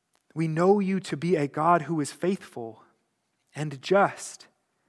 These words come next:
who is gracious and merciful and abounding in steadfast love, willing to relent, ready to relent from punishing. So, Lord,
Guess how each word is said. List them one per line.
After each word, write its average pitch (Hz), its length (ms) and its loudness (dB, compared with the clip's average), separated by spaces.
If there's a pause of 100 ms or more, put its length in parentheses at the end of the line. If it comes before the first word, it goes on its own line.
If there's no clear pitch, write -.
(200)
who 190 140 2
is 151 100 2
gracious 180 720 2
and 151 200 -4
merciful 156 640 -2
and 139 160 -4
abounding 180 560 2
in 151 80 -4
steadfast 160 640 2
love, 151 240 2
willing 202 540 4
to 185 160 -6
relent, 156 540 2 (240)
ready 190 440 4
to - 180 -6
relent 165 420 2
from 151 200 -8
punishing. 117 680 -10 (2250)
So, 180 220 0
Lord, 143 480 -2